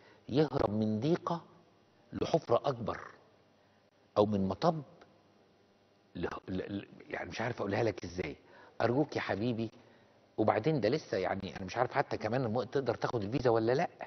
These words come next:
لكن على الأقل فكر بالراحة، لأن في ناس كتيرة قوي راحت هناك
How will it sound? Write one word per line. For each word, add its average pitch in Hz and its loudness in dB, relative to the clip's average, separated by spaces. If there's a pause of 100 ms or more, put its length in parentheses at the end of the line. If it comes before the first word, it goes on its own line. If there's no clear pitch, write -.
(560)
لكن 127 2
على 143 0
الأقل 104 -2
فكر 113 -2
بالراحة، 101 -2 (480)
لأن 107 4
في 131 -4
ناس 131 -4
كتيرة 120 2
قوي 117 2
راحت - -2
هناك 110 -4